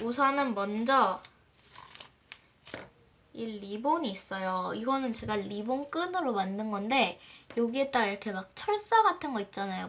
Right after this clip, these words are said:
빵끈 같은 거 이렇게 끼워서 어디다가 매달아 놓으면 되게 예뻐요.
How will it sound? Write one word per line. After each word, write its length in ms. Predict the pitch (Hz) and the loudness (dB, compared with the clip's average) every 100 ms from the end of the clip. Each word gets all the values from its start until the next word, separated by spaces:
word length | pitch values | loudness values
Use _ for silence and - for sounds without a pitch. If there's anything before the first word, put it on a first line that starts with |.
| - | 4
빵끈 420 | 294 339 - 381 | 4 4 -2 -4
같은 260 | 359 285 247 | -2 -4 -4
거 60 | 202 | -6
이렇게 240 | - 214 - | -8 -12 -4
끼워서 1000 | 302 359 370 370 359 208 202 208 185 - - - - _ - | 0 4 6 6 4 0 0 -2 -4 -10 -20 -20 -20 _ -14
어디다가 400 | 214 233 233 208 | -6 -4 -2 -4
매달아 500 | 190 190 240 262 254 | -6 -2 2 4 4
놓으면 320 | 233 202 196 | 2 -4 -6
되게 300 | 196 190 185 | -8 -8 -6
예뻐요. 440 | 220 - - 220 | -8 -8 -6 -6